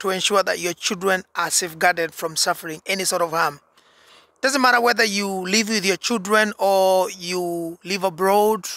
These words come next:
or you work from far, but whatever is it that you do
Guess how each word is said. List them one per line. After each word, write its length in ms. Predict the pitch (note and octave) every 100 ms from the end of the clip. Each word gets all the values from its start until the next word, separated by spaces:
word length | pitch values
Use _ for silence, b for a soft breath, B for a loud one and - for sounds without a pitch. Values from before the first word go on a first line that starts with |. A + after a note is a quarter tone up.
| -
or 240 | F3 F3
you 200 | F3 F3+
work 280 | F#3 F#3+ F3+
from 580 | - F#3 E3+ D#3+ D#3+ C#3+ b b b b b b b b
far, 580 | - G#3 G#3 A3 A3 A3 B B B _ _ F3+
but 420 | F#3 F3+ - - -
whatever 300 | F#3+ A3 B3+
is 300 | B3+ A3 G3
it 160 | A3+ -
that 160 | F#3
you 180 | F#3 F#3+
do 320 | D#3 G#3+ F3